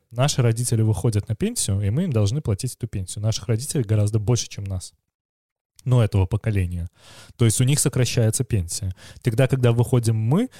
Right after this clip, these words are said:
работоспособным населением будет то население, которое рождается вот сейчас, которое рождается там две тысячи, с две тысячи пятнадцатого года.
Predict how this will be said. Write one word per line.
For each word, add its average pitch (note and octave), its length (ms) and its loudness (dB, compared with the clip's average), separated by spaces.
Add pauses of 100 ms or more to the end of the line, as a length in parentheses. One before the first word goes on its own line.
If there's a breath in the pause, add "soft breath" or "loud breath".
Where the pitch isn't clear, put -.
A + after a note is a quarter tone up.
(100)
работоспособным A2 800 2
населением A2+ 640 0
будет G#2 340 0
то B2+ 140 2
население, C3+ 480 -2
которое G#2+ 340 0
рождается G2+ 480 0
вот G2+ 200 -2
сейчас, - 560 -4
которое G2+ 320 0
рождается G#2 520 0
там G2 200 -6
две G#2+ 100 -2
тысячи, G#2+ 240 -2
с G2 80 0
две G#2+ 140 0
тысячи - 240 -2
пятнадцатого G#2+ 600 -4
года. F#2+ 300 -6